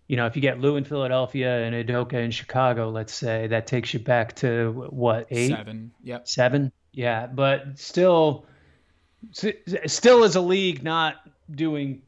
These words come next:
Speaker 1: well enough, you would think, because you, you're right that the candidates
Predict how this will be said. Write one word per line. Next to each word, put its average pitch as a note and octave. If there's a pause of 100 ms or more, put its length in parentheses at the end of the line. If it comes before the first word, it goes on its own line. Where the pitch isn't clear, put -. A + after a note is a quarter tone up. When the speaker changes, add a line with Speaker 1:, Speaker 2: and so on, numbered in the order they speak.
(140)
Speaker 1:
well C#3
enough, B2
you A#2+
would A2
think, G#2+
because B2 (300)
you, D3
you're D3
right D3
that B2
the D3
candidates C3+